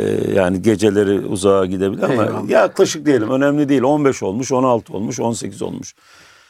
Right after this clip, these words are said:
Speaker 1: Bir çalışma yapmış bir tanesi. X ilçesinden, e, bir şeyler, yani İstanbul'un merkezi değil de biraz kenar ilçelerinden.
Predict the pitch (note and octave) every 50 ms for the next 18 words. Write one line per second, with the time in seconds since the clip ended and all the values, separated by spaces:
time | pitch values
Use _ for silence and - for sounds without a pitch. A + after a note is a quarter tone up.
0 | _ _ _ _ _ _ _ _ A3+ G#3+ G#3+ - - - G3 G#3 G#3+ - - A#3+
1 | - - - D#3 - - A2 - - - G#2+ - A2+ G#2 F#2+ F#2+ F2 - - E2+
2 | E2 - _ _ _ _ _ _ _ _ _ _ _ _ _ _ - G3+ F#3 -
3 | - - - - - - - - A#3 F#3 D3 C#3 C3 - - C3+ - - D3 C3
4 | C3 B2+ C3 B2+ A#2+ A#2 A#2 - _ _ _ _ _ _ - C3 C#3 D#3 D3+ -
5 | - _ _ _ - - G2 - - - C3+ B2+ B2+ C3+ B2 G2+ G2+ G#2 G#2 G#2
6 | G#2+ - A#2 - - - - A2+ A2+ A2+ A2 A2 A2 A2+ G#2+ G2+ - - G#2+ G2
7 | B2 D3+ G3 G#3+ F#3+ D#3 B2 A2 A2+ A2 A2 G#2 F2+ - - A2+ G#2+ A2 A2+ G#2+
8 | F2+ E2+ - - - F#2+ F2 D#2+ - - G2 F2+ F#2 E2+ F2 F2+ G2+ C3 D#3+ F#3
9 | F3+